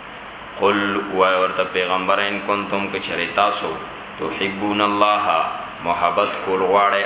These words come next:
الله سره، نو فتبعونی، ما پسې راځئ، ما پسې راځئ، زما تابعداري وکړئ.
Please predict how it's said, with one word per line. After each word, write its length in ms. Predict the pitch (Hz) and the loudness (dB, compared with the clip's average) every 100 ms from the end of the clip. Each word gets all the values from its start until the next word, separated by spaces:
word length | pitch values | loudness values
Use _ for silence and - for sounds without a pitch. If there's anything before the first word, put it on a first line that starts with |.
| 98 | 0
الله 280 | 92 95 101 | -2 2 0
سره، 260 | 101 101 101 | 2 0 0
نو 140 | 101 | -2
فتبعونی، 1000 | 98 104 101 95 95 95 98 104 104 104 101 101 | -2 -2 -2 -2 0 0 0 0 0 -2 -4 -8
ما 200 | 78 85 98 101 | -2 2 2 0
پسې 220 | 95 - | -2 0
راځئ، 460 | 101 101 101 101 101 101 - - - - - - | 2 2 2 0 -2 -6 -12 -14 -16 -16 -12 0
ما 160 | 107 120 | 2 2
پسې 200 | 120 - | 0 -2
راځئ، 380 | 95 90 90 101 | 0 0 0 0
زما 280 | 104 92 92 - | 0 0 0 0
تابعداري 560 | 85 82 82 82 82 85 | -2 -2 -2 -2 -2 -6
وکړئ. 240 | 85 101 | -4 -4